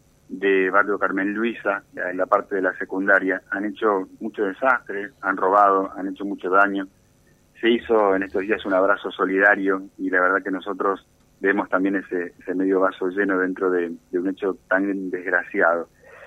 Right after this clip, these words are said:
Eh, estoy con la seño, yo le digo seño a todas las directoras, eh, Rosana Báez, que nos recibe, nos mostró, nosotros publicamos en su momento porque la información, las imágenes nos llegó, por supuesto,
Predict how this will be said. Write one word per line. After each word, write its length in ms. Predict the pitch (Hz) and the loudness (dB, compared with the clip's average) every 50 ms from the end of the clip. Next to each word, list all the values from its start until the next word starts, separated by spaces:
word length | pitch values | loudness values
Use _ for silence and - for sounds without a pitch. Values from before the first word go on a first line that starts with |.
| - - _ | -20 -14 _
Eh, 160 | - - 104 | -2 -2 -2
estoy 220 | 104 - - 147 143 | 0 0 -2 0 2
con 760 | - 151 147 143 131 127 123 120 113 110 110 107 107 107 113 113 | 6 6 8 8 8 6 4 4 2 2 0 0 -2 -2 -2 2
la 200 | 107 107 107 - | 2 2 2 2
seño, 440 | - 127 123 127 127 123 117 113 101 92 | 2 4 4 6 6 6 4 4 0 -4
yo 180 | 107 104 101 | -6 -4 -2
le 80 | 95 92 | 0 2
digo 180 | 92 95 92 90 | 2 2 0 0
seño 300 | - 104 98 95 98 95 | 0 0 0 2 2 2
a 40 | 92 | 2
todas 200 | - 98 95 95 | 4 4 4 4
las 100 | 98 101 | 4 2
directoras, 580 | 98 98 95 95 - 104 98 95 95 104 113 - _ _ _ _ | 0 0 0 0 2 4 6 6 6 4 2 0 _ _ _ _
eh, 180 | - - 90 - | -6 -4 -4 -4
Rosana 460 | - - - - - - 98 98 98 | -6 -8 -12 -14 -8 0 2 4 6
Báez, 340 | 98 98 95 92 95 107 107 - _ _ _ - - - _ _ _ | 8 8 6 6 4 2 -2 -8 _ _ _ -20 -20 -20 _ _ _
que 80 | 104 | -2
nos 140 | 101 104 107 | 0 2 2
recibe, 480 | 104 101 95 - - 113 117 113 113 110 | 2 2 2 0 -2 2 2 4 2 2
nos 220 | 110 104 101 101 101 | 0 -4 -4 -4 -4
mostró, 500 | 101 98 95 - - 147 147 139 131 123 | -8 -8 -4 0 4 6 8 8 8 6
nosotros 360 | 117 101 92 110 110 110 92 | 2 -2 -6 -6 -6 -4 -4
publicamos 540 | 95 90 87 87 - 117 123 131 110 101 92 | -2 -4 -4 0 2 4 4 4 2 0 -4
en 60 | 90 | -6
su 100 | - 95 | -6 -2
momento 380 | 90 92 95 104 107 98 107 90 | -2 0 2 2 2 0 -2 -2
porque 300 | 87 87 - 90 90 82 | -4 -6 -6 -8 -8 -6
la 100 | 82 82 | -6 -8
información, 580 | 82 - 90 87 87 85 - 92 101 104 110 | -8 -6 -6 -6 -6 -6 -6 -2 0 2 2
las 100 | 107 92 | 2 2
imágenes 340 | 90 90 92 - 101 95 87 | 0 -2 -2 -2 -2 -4 -6
nos 240 | 85 85 80 78 80 | -6 -8 -10 -10 -8
llegó, 300 | 85 82 87 107 110 98 | -6 0 4 4 4 4
por 160 | - 90 80 | 2 -2 -4
supuesto, 560 | - 87 - 95 90 85 - - 110 120 - | -6 -6 -4 -4 -4 -4 -2 -4 -4 -4 -4